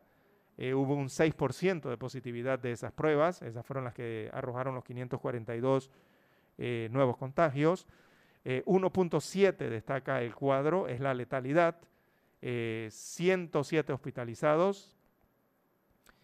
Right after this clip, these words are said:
Eh, destaca ciento siete hospitalizados. Estos deben ser los que están en la uci, la unidad de cuidados intensivos,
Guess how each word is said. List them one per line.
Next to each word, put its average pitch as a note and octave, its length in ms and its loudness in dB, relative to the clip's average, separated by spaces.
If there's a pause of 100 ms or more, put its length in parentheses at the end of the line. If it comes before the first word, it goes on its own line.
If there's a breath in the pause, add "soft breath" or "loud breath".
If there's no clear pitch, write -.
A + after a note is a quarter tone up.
(320 soft breath)
Eh, A#2 1160 -4 (800)
destaca C#3 920 0
ciento D#3 400 0
siete D3+ 220 -2
hospitalizados. D3+ 880 0
Estos D3+ 320 -6
deben D#3 180 -4
ser E3 140 -2
los F3 140 -4
que C3 60 -4
están C#3 200 -6
en C3+ 100 -6
la A#2+ 120 -2
uci, D#3 420 -4 (520 soft breath)
la B2 100 -2
unidad B2 260 0
de B2+ 140 -2
cuidados B2 340 0
intensivos, F3 640 0